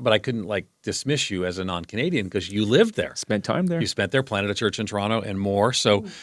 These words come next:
Speaker 1: uh, and so I was recently in Toronto and had, uh, dinner with a group of Christian leaders. Laura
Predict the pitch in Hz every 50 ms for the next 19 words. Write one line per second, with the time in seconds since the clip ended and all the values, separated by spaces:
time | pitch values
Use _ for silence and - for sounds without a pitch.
0 | - _ - - 104 98 98 - 117 113 110 113 113 110 - - 113 104 117 127
1 | 117 117 131 147 135 - 139 127 113 127 151 175 - 139 117 98 85 82 80 85
2 | 113 135 131 - - 104 98 98 98 95 92 92 92 90 87 - - - - 110
3 | 104 101 101 101 90 - - 107 101 92 90 107 120 127 127 120 117 113 107 104
4 | 101 95 - 101 92 92 92 - 107 - - 95 95 95 113 147 151 - - 92
5 | 95 92 92 92 92 90